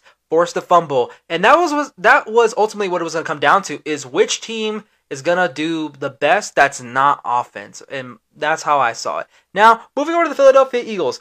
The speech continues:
Jalen Hurts, twenty-seven for thir-, er, for thirty-eight, three hundred four yards, one touchdown, seventy rushing yards, and three touchdowns on the ground. The big killer, the fumble. If you say the flag, it's not the flag. The fumble, I think, is what kinda killed them,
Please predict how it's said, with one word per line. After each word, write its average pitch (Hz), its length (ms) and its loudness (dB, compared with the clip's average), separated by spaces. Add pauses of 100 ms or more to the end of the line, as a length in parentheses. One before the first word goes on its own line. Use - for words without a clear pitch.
(180)
Jalen 262 260 6
Hurts, 208 300 2
twenty-seven 254 480 0
for 220 100 -2
thir-, 214 240 0
er, 180 300 -4
for 175 80 -10
thirty-eight, 175 420 -2
three 202 140 -4
hundred 240 220 2
four 214 180 0
yards, 165 420 2
one 226 240 -2
touchdown, 170 540 -2
seventy 233 340 -4
rushing 170 300 -2
yards, 143 260 -6
and 123 160 -10
three 185 160 -6
touchdowns 143 420 -8
on 107 120 -6
the - 80 -18
ground. 104 320 -10 (1120)
The 131 80 -8
big 214 240 6
killer, 202 400 4 (200)
the 147 140 0
fumble. 143 400 -2 (460)
If 156 220 0
you 185 120 -8
say 220 240 4
the 214 100 4
flag, 196 380 4
it's 127 140 -6
not 131 140 -2
the 135 100 0
flag. 135 320 2
The 135 120 -2
fumble, 202 400 4
I 160 100 6
think, 175 240 -8
is 143 140 -4
what 147 140 0
kinda 151 240 -2
killed 143 280 -4
them, 120 160 -10